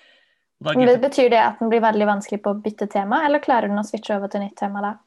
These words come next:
Speaker 1: Ja, så det, den blir jo s-, eh, det blir vanskelig å bytte tema, for det temaet ligger, ligger der,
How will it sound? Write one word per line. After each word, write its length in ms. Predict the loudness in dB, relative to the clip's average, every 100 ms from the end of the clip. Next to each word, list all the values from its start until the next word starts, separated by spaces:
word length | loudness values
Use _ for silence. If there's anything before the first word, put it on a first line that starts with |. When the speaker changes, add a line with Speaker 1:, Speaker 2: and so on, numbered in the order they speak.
| _ _ _
Speaker 1:
Ja, 200 | -14 -14 -14 _ _ _ _
så 120 | -10
det, 180 | -10 -10 -14
den 160 | -12 -8
blir 120 | -8
jo 180 | -10 -14 _ _ _ _ _ _ _ _ _ _ _
s-, 240 | _ -20 -20 _
eh, 240 | -16 -14 -14 _ _ _ _ _
det 120 | -14 -10
blir 140 | -4
vanskelig 320 | -4 -4 -10 -12
å 40 |
bytte 160 | -12 -10
tema, 220 | -6 -8
for 120 | -6
det 140 | -8 -8
temaet 420 | -12 -14 -12 -12 -12
ligger, 400 | -14 -14 -16 -16
ligger 220 | -18 -10 -4
der, 260 | -4 -4